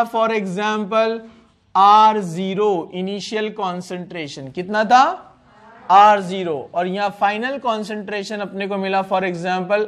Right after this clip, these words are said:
R, कुछ books में R लिखा हुआ है या आरटी लिखा हुआ है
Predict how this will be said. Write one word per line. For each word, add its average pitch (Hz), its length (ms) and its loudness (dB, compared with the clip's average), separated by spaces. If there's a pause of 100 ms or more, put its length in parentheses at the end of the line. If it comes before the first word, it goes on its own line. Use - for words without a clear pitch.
(140)
R, 175 300 6 (800)
कुछ 185 140 -8
books 180 280 -10
में 185 180 -10
R 185 240 2
लिखा 202 220 -6
हुआ 214 220 2
है 254 300 -4
या 190 240 2 (400)
आरटी 180 480 2
लिखा 208 260 -2
हुआ 208 260 2
है 254 100 -8